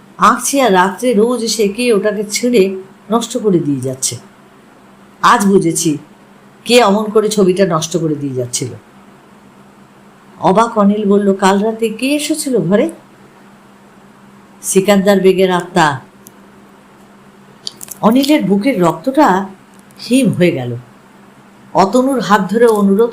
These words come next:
করলো, "অতনু, প্লিজ, তুই ওই ছবি আঁকাটা বন্ধ কর।"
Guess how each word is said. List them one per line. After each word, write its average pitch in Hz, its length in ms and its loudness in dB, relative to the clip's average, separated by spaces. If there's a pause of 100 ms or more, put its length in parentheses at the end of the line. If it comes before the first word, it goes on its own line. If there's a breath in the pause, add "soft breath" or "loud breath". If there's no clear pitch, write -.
করলো, 202 160 2
"অতনু, 262 480 -2 (480)
প্লিজ, 285 440 2 (460)
তুই 254 180 4
ওই 214 260 2 (160)
ছবি 233 300 2
আঁকাটা 240 280 -4
বন্ধ 190 340 0
কর।" 160 180 0